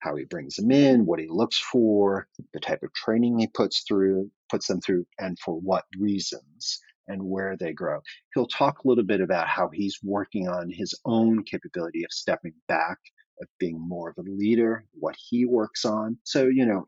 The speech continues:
if you're in that early seven-figure to mid seven-figure type of growth cycle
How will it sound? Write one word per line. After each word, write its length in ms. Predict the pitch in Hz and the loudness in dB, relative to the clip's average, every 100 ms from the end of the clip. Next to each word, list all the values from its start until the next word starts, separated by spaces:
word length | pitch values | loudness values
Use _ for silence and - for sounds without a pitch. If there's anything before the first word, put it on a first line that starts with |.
| - | -2
if 180 | - | -2
you're 300 | 147 180 185 - | 4 6 6 6
in 320 | 135 127 113 | 6 8 6
that 240 | 98 85 - - | 6 2 -2 0
early 680 | 123 120 120 117 110 107 117 _ - | 4 6 6 6 6 4 -2 _ -18
seven-figure 1200 | - - - 107 104 98 - 98 85 95 92 87 87 | -14 -10 -2 -2 0 -4 -2 -2 -2 -2 0 0 -4
to 120 | 104 | -4
mid 600 | 87 90 95 92 92 82 | -2 -2 -2 -2 -2 -6
seven-figure 1040 | - - 92 85 85 - 90 82 85 85 - - | -6 -2 -2 -2 -8 -4 -4 -2 -4 -6 -10 -2
type 220 | 107 - | -2 -2
of 100 | 80 | -10
growth 340 | - 82 87 - - 139 _ | -4 -4 -4 -10 -16 -20 _
cycle 580 | - - 120 - 135 143 | -6 -2 -2 0 -2 -2